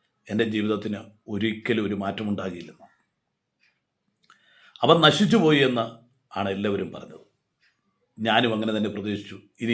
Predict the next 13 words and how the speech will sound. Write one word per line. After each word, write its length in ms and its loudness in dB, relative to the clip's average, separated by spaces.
എനിക്കൊരു 300 -6
നല്ല 200 -4
ജീവിതം 340 -6
സ്വപ്നം 440 -2
കാണാൻ 300 4
കഴിയുകയില്ല 500 -6
എന്ന്. 140 -20
എന്നാൽ 320 6
ദേശത്ത് 440 6
എന്നെക്കുറിച്ച് 560 2
പര-, 300 2
ആ, 20 6
പറഞ്ഞു 600 4